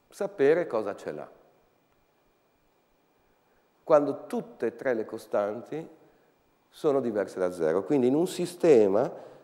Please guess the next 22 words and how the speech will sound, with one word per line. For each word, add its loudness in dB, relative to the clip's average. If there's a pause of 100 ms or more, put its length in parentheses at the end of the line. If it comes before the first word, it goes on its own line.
(120)
in -4
cui 0 (460)
le 4
dimensioni 0
del 6
sistema 0
non 2
permettono 0
di -4
mettere 0 (180)
a -4
zero -4
nessuna -8
di -12
queste -10
quantità. -16 (2000)
Abbiamo 6
dei 6
candidati, 4
si -10
chiamano 2
superstrings, -2